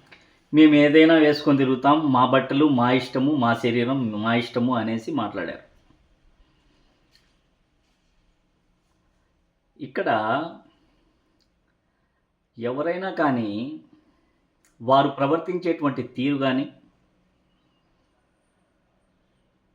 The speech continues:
వారి ఇష్టం వచ్చినట్లు ప్రవర్తించడానికి ఇది ప్రజాస్వామ్యం. స్వేచ్ఛ స్వతంత్రాలు అందరికీ ఉంటాయి,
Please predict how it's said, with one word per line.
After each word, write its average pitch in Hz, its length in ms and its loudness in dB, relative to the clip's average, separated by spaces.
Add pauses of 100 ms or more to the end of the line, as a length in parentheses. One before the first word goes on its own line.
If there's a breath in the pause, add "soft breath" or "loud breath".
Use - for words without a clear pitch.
(800)
వారి 127 420 0
ఇష్టం 180 320 -6
వచ్చినట్లు 170 420 -8
ప్రవర్తించడానికి 139 960 -2 (1040)
ఇది 120 600 0 (880)
ప్రజాస్వామ్యం. 131 880 -2 (1300)
స్వేచ్ఛ 185 680 0
స్వతంత్రాలు 156 720 0
అందరికీ 151 400 2
ఉంటాయి, 120 380 0